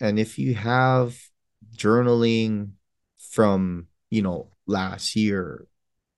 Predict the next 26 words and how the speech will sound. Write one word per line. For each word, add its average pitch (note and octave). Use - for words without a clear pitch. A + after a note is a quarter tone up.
and F#2
data A#2
of, F#2
like, F#2+
how A2
you G#2
perform F#2+
documented, F#2+
that B2
will D#3
kind C#3+
of G#2
help C3
you G#2
s-, -
go, C3
go A#2+
into B2
s-, -
perspective. A2+
Like, F2
"Oh, B2
I've A#2+
had D3+
these F#2+
rough F#2+